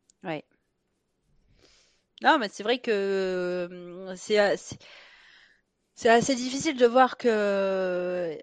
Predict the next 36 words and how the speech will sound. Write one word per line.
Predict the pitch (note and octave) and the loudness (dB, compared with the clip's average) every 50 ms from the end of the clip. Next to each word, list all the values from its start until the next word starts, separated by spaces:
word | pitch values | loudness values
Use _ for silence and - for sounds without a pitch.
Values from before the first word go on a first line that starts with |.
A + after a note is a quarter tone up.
| - - | -10 -8
en | F#3+ G#3 | -8 -4
tant | - A3 A3 | -4 -4 -4
qu'eurodéputé, | G#3+ A3+ A3 G#3+ A3 G#3+ A3 G#3+ - G#3+ - B3+ B3+ A#3 | -2 -2 -2 -2 -2 -2 -4 -8 -10 -12 -8 -6 -6 -6
il | G#3 F#3+ F3+ F3+ | -6 -8 -8 -8
est | F#3 E3+ E3+ E3 E3 D#3+ D#3 - _ _ _ - | -8 -6 -6 -8 -8 -10 -12 -14 _ _ _ -8
inexistant. | D4+ D#4 D4 C#4 B3 A3 G#3+ G#3 G3+ - - - F3+ F3 - _ _ _ _ _ | -6 -4 -4 -4 -6 -8 -12 -14 -16 -12 -10 -10 -10 -10 -12 _ _ _ _ _
Je | - F3 G3 G3+ | -12 -12 -10 -10
crois | G#3 - - B3+ | -6 -2 0 0
qu'au | B3 - A#3 G#3 | 0 -2 -6 -8
cours | - - G#3+ G#3+ | -6 -6 -4 -4
de | G#3 G3+ | -4 -6
tout | G#3 - C4 | -8 -10 -14
son | - - C#4 | -10 -8 -6
mandat, | B3 A3+ A3+ A3 A3+ A#3 B3 | -6 -4 -4 0 2 2 2
il | B3 G#3+ | 2 0
a | G3 | -2
déposé | F3+ F#3 F3+ - - F#3+ F#3 G3 G3 | -4 -6 -8 -8 -10 -6 -6 -6 -4
vingt | G3 A3+ B3 B3+ B3+ | -2 -4 -4 -2 -2
et | C4+ | -4
un | B3 A#3 A3+ A3+ | -4 -4 -4 -6
amendements | G#3+ G3+ G3+ G3 F#3+ F#3+ F#3+ F#3 F3+ G3+ C4 D#4 _ _ - - - - - - - - - - - | -8 -8 -8 -10 -12 -12 -10 -10 -10 -10 -12 -14 _ _ -20 -20 -20 -20 -20 -20 -20 -20 -20 -20 -18
contre, | - G3+ G#3 G3 - - G3+ | -14 -14 -14 -12 -6 -4 0
euh, | G3 F#3+ F#3+ F#3 F#3 F#3 F#3 F#3 F3+ F#3 F3+ | 0 2 2 4 4 4 2 2 0 0 -2
mille | F#3+ G3+ G#3+ G#3+ G#3 | -6 -12 -12 -12 -10
cinq | - - A#3+ G#3+ G#3 | -8 -6 -6 -6 -6
cents, | G#3 - - A#3 A3+ A3+ A3 G#3+ G3+ | -6 -8 -6 -6 -8 -8 -8 -8 -6
euh, | F#3 F3+ F3 F3 F3 E3+ E3+ E3 E3+ E3 E3 D#3+ D#3 D#3+ E3 - - - F#3 - _ _ _ _ _ | -4 -4 -4 -4 -4 -4 -6 -6 -6 -8 -10 -10 -12 -14 -16 -16 -18 -20 -20 -20 _ _ _ _ _
minimum | - G3+ G#3 A3+ A#3 A#3+ A#3 A3 A3 A3+ A3 A3 A3 | -14 -10 -8 -6 -6 -4 -2 0 0 0 0 -2 -8
pour, | - - G3+ F3+ F3+ | -10 -8 -4 -2 0
euh, | F3 E3 D#3 D3+ - - F3+ | 0 0 0 0 -2 -4 -6
Marie | F#3 F#3 F#3 F#3 F#3 F3+ | -6 -6 -6 -6 -8 -10
Toussaint | - G3 F3+ - - G3 F#3+ F#3+ F3+ | -14 -16 -14 -8 -6 -6 -6 -6 -6
ou | F3 E3+ E3+ E3+ E3+ E3 | -8 -10 -12 -12 -14 -12
Manon | E3+ E3+ F3 F3 F3 F3 F3 | -10 -10 -10 -8 -8 -8 -8
Aubry, | F3 E3 E3 F3+ A3 C4+ | -6 -6 -6 -8 -8 -6
quoi. | - G#3+ F3+ F#3 G#3+ | -4 -2 -2 -2 -4